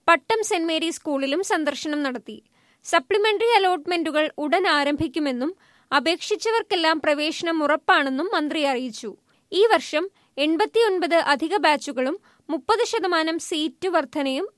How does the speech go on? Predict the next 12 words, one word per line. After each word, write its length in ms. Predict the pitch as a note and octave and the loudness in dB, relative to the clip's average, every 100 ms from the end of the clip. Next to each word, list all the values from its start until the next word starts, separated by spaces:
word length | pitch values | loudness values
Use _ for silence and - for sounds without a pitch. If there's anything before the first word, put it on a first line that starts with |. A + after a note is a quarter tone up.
| - | -4
നടപ്പാക്കിയതായും 960 | D4 C#4+ - F4 D4 F#4 E4+ C#4+ C4+ F#4+ | -2 0 2 0 0 -2 2 2 2 0
മന്ത്രി 260 | F4 E4+ | 0 -2
പറഞ്ഞു. 380 | C4 B3+ A#3+ A3 - _ _ _ _ - | -2 -2 -4 -8 -12 _ _ _ _ 4
പരാതികൾ 500 | E4+ F#4 G#4+ A4+ A#4 | 6 6 6 4 4
പരിഹരിക്കാൻ 640 | F#4+ F4 E4 E4 D#4 D#4+ | 4 4 2 0 0 0
പ്രവേശന 560 | D4+ D4+ D4+ E4 - G4 | 0 0 0 -2 -2 -2
നടപടികൾ 540 | G4+ E4+ D#4+ D4+ C#4+ D4 | 0 2 2 0 0 -2
പൂർത്തീകരിച്ച 800 | - D4 D4+ - F#4 D#4+ B3+ A3 | -2 -6 -4 -4 0 0 0 -4
ശേഷം 400 | C#4+ C4+ A#3+ C#4+ F#4+ - _ _ D#4 | -6 -6 -6 -6 -6 -10 _ _ -4
പ്രത്യേക 360 | B3+ F4+ G4 A4+ | 0 2 2 2
കമ്മിറ്റി 400 | A4 E4+ E4 F4+ | 0 0 0 0
രൂപീകരിച്ച് 680 | E4 B3+ D4+ C#4+ C#4 - | -2 -2 -4 -4 -6 -4